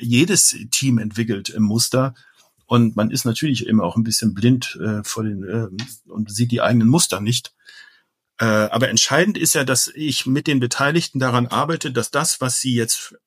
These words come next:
sehr spezifisch individuell erleben, etwas ganz Typisches ist und erklärbar ist und nicht zufällig, äh,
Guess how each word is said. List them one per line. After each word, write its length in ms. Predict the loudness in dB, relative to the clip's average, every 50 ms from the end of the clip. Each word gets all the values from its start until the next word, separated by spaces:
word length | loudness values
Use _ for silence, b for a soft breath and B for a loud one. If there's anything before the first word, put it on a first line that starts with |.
| _
sehr 280 | -8 -4 0 2 2 2
spezifisch 640 | 2 0 -2 -4 -4 -4 -4 -4 -2 0 0 0 0
individuell 680 | 0 -2 0 0 0 0 0 -2 -2 -2 0 0 0 0
erleben, 680 | -2 -2 0 2 4 4 2 4 4 4 2 2 2 _ _ _ _ _ _ _ _ _ -6
etwas 500 | -6 -4 0 0 0 0 0 -2 -4 -4
ganz 240 | -2 0 0 0 0
Typisches 540 | -2 -4 -6 -6 -6 -4 -4 -2 -2 -4 -4
ist 300 | -2 -2 -2 -2 -4 -4
und 440 | -6 -2 0 0 0 0 -4 -6 -4
erklärbar 640 | -4 -4 -2 0 0 0 0 0 0 -2 -2 -2 -2
ist 400 | -2 -2 -2 -2 -6 -8 -14 B B B B B B B B B _
und 280 | -4 0 0 2 4 4
nicht 220 | 4 2 2 0
zufällig, 760 | -2 0 0 -2 -2 -2 0 0 0 0 0 -2 -4 -8 -8 -12
äh, 80 | -14